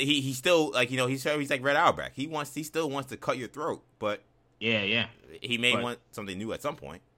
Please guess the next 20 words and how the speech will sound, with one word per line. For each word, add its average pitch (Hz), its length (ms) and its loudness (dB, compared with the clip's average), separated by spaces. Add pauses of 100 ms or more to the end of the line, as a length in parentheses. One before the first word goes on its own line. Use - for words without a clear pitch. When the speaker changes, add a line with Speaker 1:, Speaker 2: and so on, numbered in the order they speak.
(500)
Speaker 2:
And 95 200 -4
may-, 120 200 6
you 123 180 6
know, 127 340 4
I 101 40 -6
mean, 104 300 2
people 104 240 0
talked 101 260 -10
about, 95 380 0 (600)
could 110 100 -8
he - 80 -14
move - 180 -12
to - 80 -20
Star 143 300 8
Wars? 131 680 10
Could - 160 -6
it 85 60 -8
be - 80 -6
D - 200 -10
C? 139 720 6